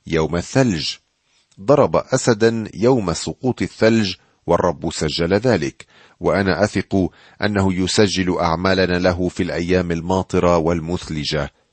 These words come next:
لا سيما ذهابنا إلى الكنيسة." والآن إلى الفصل الثاني عشر من أخبار الأيام الأول،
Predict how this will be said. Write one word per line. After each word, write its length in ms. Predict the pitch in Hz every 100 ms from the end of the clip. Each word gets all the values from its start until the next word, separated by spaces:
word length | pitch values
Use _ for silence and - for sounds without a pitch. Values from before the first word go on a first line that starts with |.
| -
لا 140 | 87
سيما 580 | 82 - 82 80 78 76 - _ -
ذهابنا 540 | 80 85 82 69 76
إلى 220 | 73 73 71
الكنيسة." 640 | - 104 95 73 - - _ _ _ _ _ _ _ _ - - - _ 131
والآن 480 | 135 143 147 120
إلى 180 | 82 104
الفصل 360 | 73 98 - 69
الثاني 380 | 69 92 85 78
عشر 480 | 90 - 90 82 78
من 160 | 98 -
أخبار 400 | - 82 90 80
الأيام 460 | - 71 78 78
الأول، 600 | 71 95 110 104 104 101